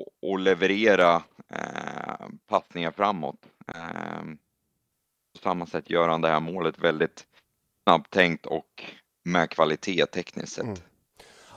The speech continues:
Speaker 2: Ja, jag f-, ja, alltså, vi, man har ju hyllat Rice sen minut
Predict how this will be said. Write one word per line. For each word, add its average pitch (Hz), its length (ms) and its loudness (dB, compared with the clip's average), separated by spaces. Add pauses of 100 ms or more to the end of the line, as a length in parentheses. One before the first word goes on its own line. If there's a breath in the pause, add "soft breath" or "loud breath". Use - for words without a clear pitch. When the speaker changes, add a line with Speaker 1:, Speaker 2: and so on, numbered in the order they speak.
(140 loud breath)
Speaker 2:
Ja, 214 60 4
jag 220 140 4
f-, - 180 -6
ja, 180 520 8
alltså, 151 500 2
vi, 143 160 -8
man 151 200 0
har 160 60 0
ju 160 60 0
hyllat 151 280 2
Rice 135 440 2
sen 120 340 0
minut 117 340 2